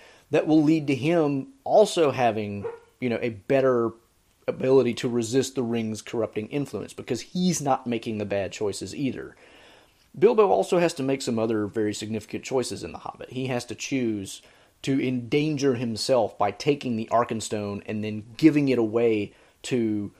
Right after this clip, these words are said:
the Elf King and all them so that they can try to bargain with Thorin. And while the ploy doesn't ultimately work, it does have a significant effect on the story because it gets Bilbo out of,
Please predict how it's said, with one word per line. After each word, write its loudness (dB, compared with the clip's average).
the -2
Elf -4
King -4
and -6
all -2
them -4
so -12
that -12
they 4
can -4
try 0
to -2
bargain 0
with -10
Thorin. -2
And 0
while 6
the 2
ploy 4
doesn't 6
ultimately 4
work, 0
it -2
does 6
have 0
a 2
significant -2
effect -2
on -4
the -8
story 4
because -2
it -6
gets -4
Bilbo 2
out 0
of, 2